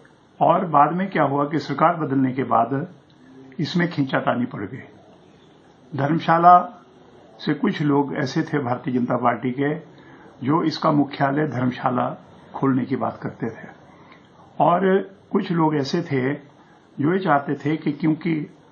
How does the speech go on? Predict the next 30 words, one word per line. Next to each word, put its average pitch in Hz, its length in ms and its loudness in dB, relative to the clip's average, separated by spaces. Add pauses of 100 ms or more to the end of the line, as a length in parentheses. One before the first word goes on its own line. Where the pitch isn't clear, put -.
(260)
जो 131 80 2
मिड 160 200 2
हिमालय 147 320 0
प्रोजेक्ट 127 440 -4
है, 123 360 -10 (460)
उसका 170 280 2
आधारभूत 147 720 2
ढांचा 123 420 -2
सोलन 151 460 0
में 143 180 2
जो 127 120 -4
है 123 160 -2
वो 123 180 -2
तैयार 123 420 2
है, 135 280 -8 (580)
वहाँ 139 180 2
पे 151 120 -4
प्रोजेक्ट 127 440 -2
का 139 180 0
मुख्यालय 123 460 -2
होता 135 280 -2
था, 156 380 -4 (520)
तो 202 140 0
बिना 160 300 2
पैसा 160 340 -2
खर्च 135 300 -6
किए 143 220 -2
हुए 120 420 -2 (640)
उस 202 160 0
कार्यालय 131 640 -2